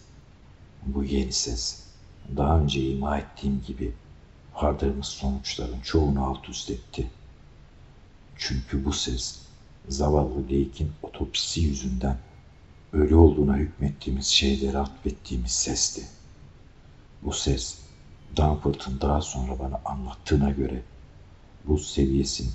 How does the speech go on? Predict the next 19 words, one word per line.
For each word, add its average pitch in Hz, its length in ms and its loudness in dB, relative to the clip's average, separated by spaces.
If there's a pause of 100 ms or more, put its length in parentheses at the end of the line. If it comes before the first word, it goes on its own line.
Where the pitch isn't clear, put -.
üzerinde 69 580 -4
dar 82 140 6
sokağın 71 600 -2
köşesinde 71 680 -2
belli 78 320 2
belirsiz 71 600 2
duyduğu 71 300 -4
sesin - 480 -4
ta 80 160 -2
kendisiydi. 65 680 -8 (1600)
Ve 71 180 -2
dağ 73 160 2
yüzeyindeki 69 680 0
mağaralar 69 520 -2
civarında 65 720 -6 (600)
her 80 140 4
ikimizin 67 540 0
de 64 180 -2
duyduğu 67 360 -4